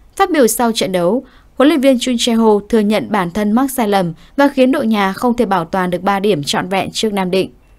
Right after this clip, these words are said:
"Tôi xin lỗi khi thay người không tốt, nên đội không thể giành kết quả tốt hơn.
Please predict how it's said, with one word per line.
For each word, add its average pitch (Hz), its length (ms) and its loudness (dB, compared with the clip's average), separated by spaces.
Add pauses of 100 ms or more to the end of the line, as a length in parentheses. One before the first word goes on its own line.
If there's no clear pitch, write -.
(580)
"Tôi 262 120 6
xin 240 140 2
lỗi 220 220 2
khi 233 160 0
thay 220 220 -2
người 190 200 0
không 202 200 -4
tốt, 226 260 0 (340)
nên 302 160 6
đội 262 180 8
không 285 220 2
thể 233 180 2
giành 185 220 -2
kết 220 160 -2
quả 196 120 0
tốt 196 160 -4
hơn. 208 300 -2